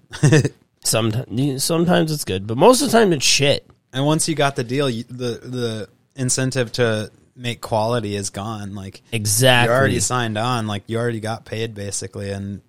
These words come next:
Speaker 2: Which I'm not saying don't get a record deal, anybody that's making music. That's not what I'm saying. What I'm saying is be smart with it.
Speaker 1: Yeah.
Speaker 2: Because when you got these people that make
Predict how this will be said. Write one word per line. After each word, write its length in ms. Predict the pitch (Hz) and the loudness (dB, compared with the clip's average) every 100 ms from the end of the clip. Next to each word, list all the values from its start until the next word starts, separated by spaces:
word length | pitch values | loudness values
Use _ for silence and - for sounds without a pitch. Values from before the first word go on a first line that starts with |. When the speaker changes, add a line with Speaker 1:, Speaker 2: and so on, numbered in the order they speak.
| _ - | _ 0
Speaker 2:
Which 220 | 143 143 | 0 2
I'm 80 | 151 | 2
not 220 | 156 135 | 2 2
saying 360 | - 135 127 107 | 2 2 0 0
don't 400 | 120 110 117 95 110 | 2 4 4 0 2
get 160 | 120 | 4
a 60 | 117 | 6
record 420 | 104 98 113 110 | 6 4 -2 -2
deal, 540 | 113 110 117 113 117 - | 0 2 2 2 0 0
anybody 500 | 117 113 110 110 113 | 0 0 0 0 0
that's 220 | 104 - | -2 0
making 220 | 107 107 | 0 0
music. 220 | 104 104 104 | 0 0 0
That's 100 | 127 | 4
not 180 | 151 | 6
what 100 | 143 | 6
I'm 120 | 127 113 | 4 4
saying. 360 | 113 87 104 - - _ _ _ | 2 0 -4 -12 -20 _ _ _
What 140 | - 117 | 0 2
I'm 100 | 113 | 2
saying 240 | 120 113 | 2 2
is 100 | 101 | 0
be 120 | 107 101 | -2 -2
smart 320 | - 98 71 | 0 0 0
with 140 | 104 | -4
it. 180 | 87 - - _ _ | -8 -12 -18 _ _
Speaker 1:
Yeah. 240 | 117 113 98 | -6 -2 2
Speaker 2:
Because 240 | 135 123 | 4 4
when 140 | 131 | 4
you 80 | 131 | 6
got 180 | 135 131 | 6 4
these 160 | 131 - | 0 2
people 480 | 147 127 131 127 | 4 6 4 4
that 360 | 110 117 107 - | 2 2 2 0
make 520 | 123 131 135 131 - | 2 4 4 0 -6